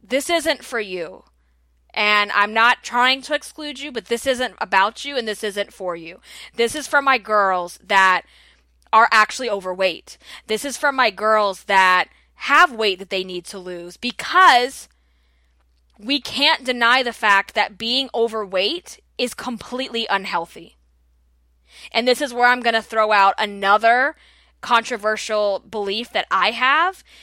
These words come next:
There's a lot of people out here in the body image space that believe you can be healthy at any size. And I call complete bullshit on that. There's absolutely no way, no how you can weigh three hundred pounds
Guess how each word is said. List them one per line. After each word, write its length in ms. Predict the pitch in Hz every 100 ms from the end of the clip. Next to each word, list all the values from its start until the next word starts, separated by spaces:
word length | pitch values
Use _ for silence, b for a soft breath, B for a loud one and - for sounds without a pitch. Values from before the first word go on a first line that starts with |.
| b b b
There's 160 | 226 226
a 80 | 233
lot 260 | 208 208
of 100 | 233
people 340 | - 262 262 -
out 220 | 220 220
here 360 | - 226 220 214
in 200 | - 208
the 80 |
body 300 | 190 196 196
image 320 | 202 202 196 -
space 500 | - 196 185 185 -
that 260 | - 196 196
believe 680 | 196 190 220 214 202 190 175
you 180 | 190 220
can 160 | 226
be 140 | 214 208
healthy 460 | 196 226 202 220
at 60 | 196
any 220 | 185 185 175
size. 640 | - 190 156 - - - _ _ -
And 120 | 220
I 240 | - 202 208
call 320 | - 202 196
complete 480 | - 196 - 202 -
bullshit 480 | 190 175 175 175 -
on 180 | 190 175
that. 360 | 165 143 - - _ _ _ _ _ _ _ _ _ _ _ _ -
There's 240 | 277 240 -
absolutely 1000 | 247 254 - 285 233 247 - 202 180 190
no 340 | - 190 208 233
way, 480 | 240 220 180 175 - _
no 340 | - 190 208 220
how 460 | 226 220 180 180 - B B
you 220 | 196 240
can 200 | 269 240
weigh 220 | 233 214
three 260 | 190 220 233
hundred 380 | 233 233 240 233
pounds 600 | 233 220 185 175 175